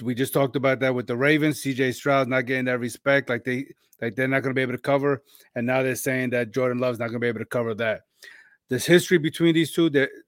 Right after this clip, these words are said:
that these teams are tied two and two in divisional round playoff history. So they got a little bit against each other. You know, they got a couple of blows against each other. Um, this is kind of a, like, a rival that we don't really talk about in the playoffs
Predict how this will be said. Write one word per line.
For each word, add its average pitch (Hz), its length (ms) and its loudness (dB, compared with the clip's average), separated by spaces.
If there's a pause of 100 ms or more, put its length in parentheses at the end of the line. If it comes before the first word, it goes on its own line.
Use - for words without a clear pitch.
(120)
that 139 240 0
these 160 180 0
teams 180 300 2
are 143 60 2
tied 143 380 0
two 143 180 0
and 131 100 -2
two 143 220 0
in 131 120 -4
divisional 123 540 -2
round 120 420 -4 (560)
playoff 123 400 2
history. 101 520 -8 (600)
So 127 220 0
they 139 200 4
got 143 200 6
a 147 40 4
little 143 240 4
bit 139 340 2
against 135 380 -2
each 123 160 -6
other. 123 320 0 (100)
You 139 100 -8
know, 120 120 -4
they 117 140 -4
got 123 180 0
a - 40 -4
couple 127 200 -4
of 110 80 -6
blows 120 260 -2
against 117 220 -8
each 113 160 -10
other. 107 260 -6 (540)
Um, 104 380 -2 (160)
this 135 180 -4
is 160 140 -2
kind 196 220 2
of 180 120 4
a, - 40 4
like, 156 200 2
a 117 120 2
rival 135 420 0
that 120 140 -2
we 123 120 -2
don't 131 140 -2
really 120 160 -4
talk 120 260 -4
about 104 280 -4
in 113 80 -8
the 101 60 -8
playoffs 104 540 -8